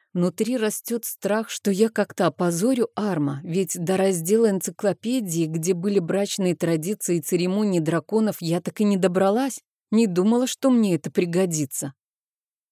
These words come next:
«Смотри, начинают», наклонившись ко мне, произносит Таль и обращает мое внимание на сцену. Лэри покидает ее под гром аплодисментов и крики фанатов,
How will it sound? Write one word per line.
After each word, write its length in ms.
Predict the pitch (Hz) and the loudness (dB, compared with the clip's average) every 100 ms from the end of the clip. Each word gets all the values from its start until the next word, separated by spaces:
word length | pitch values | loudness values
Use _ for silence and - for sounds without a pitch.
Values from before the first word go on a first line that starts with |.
| _ _ | _ _
«Смотри, 640 | - 185 - 156 131 113 - | 0 0 2 -2 -4 -4 -2
начинают», 680 | 160 - 180 175 139 131 - | -2 0 0 2 0 -2 -4
наклонившись 680 | 151 - 139 151 202 180 - | -4 -2 -2 -2 -4 -6 -6
ко 200 | - 139 | -2 0
мне, 200 | 143 180 | 0 -2
произносит 680 | - 156 139 147 143 - 135 - | 0 2 2 0 0 -2 -6 -4
Таль 300 | 175 196 214 | -4 -4 -6
и 80 | 220 | -2
обращает 600 | 254 170 165 151 175 180 | -2 0 -4 -2 -2 -2
мое 280 | 180 170 151 | 0 2 2
внимание 500 | 143 143 143 143 143 | 2 2 2 2 2
на 160 | 143 139 | 2 -2
сцену. 540 | - - 143 131 135 _ _ _ _ _ | -4 -4 -2 -4 -8 _ _ _ _ _
Лэри 380 | 175 170 151 147 | 0 4 4 2
покидает 580 | - 143 165 160 226 226 | -4 -4 -2 0 0 0
ее 140 | 156 | -2
под 180 | - 156 | 0 -2
гром 300 | 151 175 180 | -2 0 0
аплодисментов 880 | 143 147 139 135 165 156 196 - 175 _ | 0 -2 -2 -4 -2 -2 -2 -6 -8 _
и 100 | 202 | -6
крики 400 | - 170 165 - | -2 -4 -4 -6
фанатов, 600 | 165 165 151 143 127 165 | -4 0 2 0 -4 -10